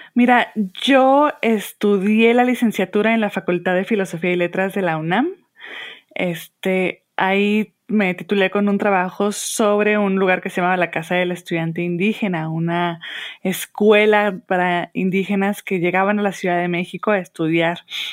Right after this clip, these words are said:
la primaria y que tenía la intención de convertirlos en agentes de el cambio y la modernización en sus comunidades, ¿no?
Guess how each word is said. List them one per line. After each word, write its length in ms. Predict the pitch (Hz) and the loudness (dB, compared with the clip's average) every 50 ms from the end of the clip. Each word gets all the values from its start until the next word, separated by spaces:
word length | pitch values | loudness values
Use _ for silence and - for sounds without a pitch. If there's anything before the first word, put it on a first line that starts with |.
| - - _ | -14 -6 _
la 200 | 214 196 185 185 | 0 0 0 2
primaria 600 | 175 165 170 180 185 190 185 180 139 127 175 165 - _ _ _ _ _ _ _ _ _ _ _ _ _ | 0 0 2 2 2 2 2 0 -2 -4 -4 -8 -12 _ _ _ _ _ _ _ _ _ _ _ _ _
y 80 | 247 226 | -2 -2
que 100 | - 185 | 0 -2
tenía 180 | 190 190 185 | 0 0 2
la 100 | 185 196 | 2 2
intención 520 | 202 208 202 196 196 196 - - 214 208 208 | 2 0 0 0 -2 0 0 0 2 2 2
de 100 | 220 220 | 0 0
convertirlos 680 | - 196 185 175 175 165 - 196 175 180 185 180 - | 0 0 0 -2 -2 -2 -4 -2 -2 -2 -4 -4 -4
en 100 | 185 170 | -4 -4
agentes 760 | 160 165 165 - 220 196 196 202 196 196 180 175 185 - - - - - - - - - - | -4 -6 -2 -2 0 2 2 2 2 0 0 -2 -4 -8 -14 -14 -12 -12 -12 -12 -12 -6 -4
de 600 | 190 190 175 180 180 175 170 170 165 175 165 - _ - - - - - - _ | -2 0 2 2 2 2 2 2 0 -2 -6 -10 _ -18 -14 -12 -12 -12 -8 _
el 200 | - 190 214 202 | -2 -2 0 2
cambio 300 | - 240 214 220 220 233 | 2 2 2 4 4 4
y 60 | 220 | 4
la 100 | 208 202 | 4 4
modernización 800 | 196 190 185 185 175 196 190 - 196 185 - - 226 208 214 226 | 4 4 4 4 2 0 0 -2 -2 -4 0 2 2 2 4 4
en 100 | 233 226 | 2 0
sus 160 | - 180 165 | -2 -6 -6
comunidades, 720 | - 170 170 170 165 165 160 160 160 160 165 170 165 - - | -4 -4 -2 -2 0 0 0 -2 -2 -4 -6 -8 -10 -8 -4
¿no? 140 | 233 285 | -4 -4